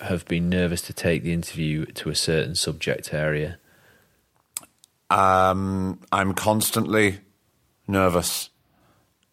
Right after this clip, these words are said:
Speaker 2: uh, about, I'm constantly nervous about starting a conversation because, lo-, you know,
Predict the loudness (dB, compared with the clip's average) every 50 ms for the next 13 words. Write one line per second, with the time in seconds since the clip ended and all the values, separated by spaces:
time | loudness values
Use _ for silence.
0 | _ _ _ _ _ -2 2 4 4 6 6 6 6 6 6 6 6 6 6 4
1 | 2 0 0 4 4 4 6 4 2 0 -2 -4 -2 -2 -2 -4 -8 _ _ _
2 | _ _ _ _ _ _ _ _ _ _ _ _ _ _ _ _ _ _ _ _
3 | _ _ _ _ _ _ _ _ _ _ _ _ -10 -6 -2 -2 0 2 4 4
4 | 4 4 6 4 4 6 6 4 4 4 2 2 2 2 2 2 2 4 4 4
5 | 4 4 2 0 0 0 -4 -6 -10 _ _ _ _ _ _ _ _ _ _ _
6 | _ -6 -4 0 0 0 2 2 2 2 4 4 2 2 2 2 0 0 0 -6
7 | -12 _ -20 -20 -14 _ -2 -2 -2 0 2 4 6 6 8 8 8 6 6 4
8 | 2 0 -2 -4 -6 -8 -12 _ _ _ _ _ _ _ _ _ _ _ _ _
9 | _ _ _ _ _ _ _ _ _ _ _ _ _ _ _ _ _ _ _ _
10 | _ _ _ _ _ _ _ _ _ _ _ _ _ _ _ _ _ _ _ _
11 | _ _ _ _ _ _ _ _ _ _ _ _ _ _ _ -8 -4 0 2 4
12 | 4 4 2 2 2 2 4 4 2 2 0